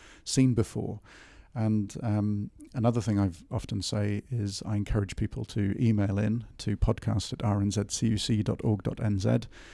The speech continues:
when they have something they want to comment on or a suggestion or an interesting case. So today we have an example where these two things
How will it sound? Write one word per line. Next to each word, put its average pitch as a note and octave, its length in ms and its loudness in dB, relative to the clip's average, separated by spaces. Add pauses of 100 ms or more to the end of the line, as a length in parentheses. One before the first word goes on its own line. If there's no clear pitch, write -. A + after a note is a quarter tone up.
(220)
when A2 200 0
they G#2+ 180 2
have G#2 460 -2
something G#2+ 480 -6
they G2 100 0
want G2+ 200 -4
to - 100 -16
comment A#2+ 380 2
on A#2 180 2
or G2+ 100 0
a G2 60 -2
suggestion G#2+ 680 -4
or G#2 100 -2
an G2+ 80 0
interesting G#2 400 -2
case. - 480 -2 (680)
So A#2 240 4
today C#3 320 6
we C3 80 8
have G#2 160 6
an G#2+ 80 4
example G#2+ 400 6
where G#2 120 4
these G2+ 220 2
two - 160 -2
things G2 580 0